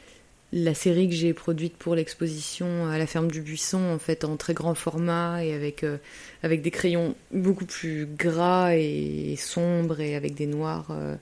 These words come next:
euh, enfin, avec plus de matière, en fait, euh, m'a aussi donné envie de travailler de manière peut-être plus physique, même si la bande dessinée, ça reste quand même, euh, euh, comment dire, un physique, euh, réduit, on va dire.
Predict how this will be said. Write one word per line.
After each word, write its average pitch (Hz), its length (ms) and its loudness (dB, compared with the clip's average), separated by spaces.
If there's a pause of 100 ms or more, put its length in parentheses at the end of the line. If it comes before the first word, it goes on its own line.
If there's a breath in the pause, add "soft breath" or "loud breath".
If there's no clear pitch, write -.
(720 loud breath)
euh, 151 320 -2
enfin, 160 160 0
avec 160 260 4
plus 170 200 -2
de 170 80 4
matière, 185 640 4
en 170 80 0
fait, 165 300 -2
euh, 156 180 2
m'a 156 220 2
aussi - 280 -2
donné 180 240 4
envie 170 400 2
de 190 60 -10
travailler 165 640 0 (380 loud breath)
de 165 60 -4
manière 165 340 2
peut-être 165 440 -2
plus 151 400 -6
physique, 202 640 2
même 151 280 0
si 160 300 -2
la 151 80 -2
bande 147 240 -4
dessinée, 160 400 -4
ça 160 160 -6
reste 143 300 -10
quand 151 80 -4
même, 151 240 -6 (1400 loud breath)
euh, 151 40 -10
euh, - 0 - (800)
comment 147 200 -6
dire, 143 260 -12
un 143 80 -6
physique, 151 640 -8
euh, 139 320 -6 (400)
réduit, 147 460 2
on 170 80 2
va 143 100 -4
dire. 185 220 2